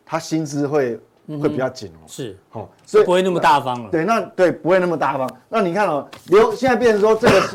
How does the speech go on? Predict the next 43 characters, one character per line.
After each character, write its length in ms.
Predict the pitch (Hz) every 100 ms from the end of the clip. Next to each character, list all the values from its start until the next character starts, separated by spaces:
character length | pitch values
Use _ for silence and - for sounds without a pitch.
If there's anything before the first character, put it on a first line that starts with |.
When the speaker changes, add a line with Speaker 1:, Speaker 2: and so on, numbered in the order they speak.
| 175
Speaker 1:
薪 240 | - 202
资 180 | 180 190
增-， 240 | 160 165
增 160 | - 180
长 160 | 139 135
率 140 | 139
嘛， 120 | 107 - _ _ -
留 240 | 165 208
职 200 | 214 208
者 300 | 190 156 104 - _ _ _ _ _ _ _
的 120 | 139
这 120 | 135
个 100 | 165
Y 220 | 170 156 156
O 120 | 147
Y 200 | 139 139
哈， 140 | 120 101 _ _ _
Speaker 2:
对。 160 | 117 98 _ -
Speaker 1:
掉 140 | 175
到 120 | 180
五 140 | 156 139
点 180 | 139 139
九， 220 | 113 90
在 120 | - 147
这 120 | 143
个 80 | 127
地 160 | 127
方。 160 | 113 104 104 _ _ _ -
哦， 80 |
Speaker 2:
嗯。 60 | 160
Speaker 1:
过 120 | 208
去 160 | 180 202
是， 260 | 175 170 135 _ _ _ _ 180 _ _
等 100 | 143
于 80 | 156
说 240 | 180 220
这 160 | 220 233
个 120 | 202
应 180 | 202 208
该 180 | 196 202
是 220 | 196 196
大 220 | 190 202
概 280 | 190 196